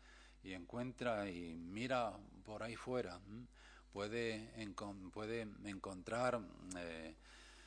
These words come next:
situaciones de las que se beneficia para su desarrollo interno. Hay bastantes ejemplos. El más trivial es el de Newton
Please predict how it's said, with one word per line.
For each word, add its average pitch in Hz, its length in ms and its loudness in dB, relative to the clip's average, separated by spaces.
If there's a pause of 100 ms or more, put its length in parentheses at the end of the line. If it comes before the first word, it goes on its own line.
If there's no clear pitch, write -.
situaciones 120 880 2 (600)
de 98 160 -4
las 92 180 0
que 92 120 -4
se 90 240 -4
beneficia 95 580 -2
para 87 200 0
su 98 140 -6
desarrollo 90 500 -6
interno. 87 440 -8
Hay 110 220 -4 (500)
bastantes 135 540 -6
ejemplos. - 680 -12 (440)
El 95 100 -4
más 123 180 0
trivial 107 480 4 (340)
es 104 340 -4
el 95 220 0
de 78 420 -4 (600)
Newton 113 800 0